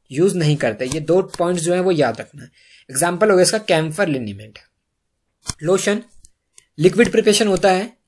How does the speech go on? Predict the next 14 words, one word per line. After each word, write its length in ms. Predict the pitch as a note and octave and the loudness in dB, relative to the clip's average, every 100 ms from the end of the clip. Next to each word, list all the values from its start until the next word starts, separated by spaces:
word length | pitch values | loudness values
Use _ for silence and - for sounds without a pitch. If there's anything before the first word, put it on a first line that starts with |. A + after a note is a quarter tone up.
| _ _ | _ _
एक्सटर्नल 400 | F#3 - A3 A3 | -4 0 2 6
एप्लीकेशन 440 | A3 G#3+ G#3+ G3+ G3+ | 6 4 2 0 0
के 80 | G#3 | 0
लिए 60 | |
होता 160 | F3+ G3+ | 2 2
है, 40 | |
लेकिन 180 | G#3 A3+ | 2 0
इसको 180 | G#3+ B3+ | 0 0
without 520 | E3+ D#3 E3+ A#3 A3+ | 2 6 6 6 4
फ्रिक्शन 360 | G#3+ F#3 - F#3 | 0 -2 -4 -4
के 80 | |
साथ 180 | F3+ E3+ | 0 0
लगाते 320 | D3 B2+ A#2 | 0 0 -4
हैं 160 | A2 G#2 | -12 -16